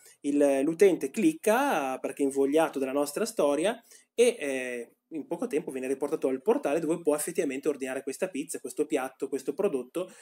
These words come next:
per poi ordinarlo da asporto e vederlo consegnare direttamente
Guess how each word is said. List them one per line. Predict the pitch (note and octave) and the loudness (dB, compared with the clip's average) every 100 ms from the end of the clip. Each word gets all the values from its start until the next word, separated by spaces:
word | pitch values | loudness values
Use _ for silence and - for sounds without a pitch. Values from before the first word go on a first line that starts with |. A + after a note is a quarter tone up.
| - | -20
per | _ B3 | _ -6
poi | - C3+ | -2 -2
ordinarlo | C#3+ D#3 C#3 A#2+ B2 C3+ - _ | -2 -2 -4 -4 -6 -8 -8 _
da | D#3+ | -6
asporto | E3 B2+ B2 C3+ | -4 -6 -4 -2
e | D#3 | -2
vederlo | D#3+ B2+ C3 | -2 -4 -6
consegnare | C3+ D3+ D#3 A#2+ B2+ | -6 -6 -6 -8 -6
direttamente | C3+ C3 C#3 A#2+ A#2+ B2+ | -6 -6 -8 -8 -10 -12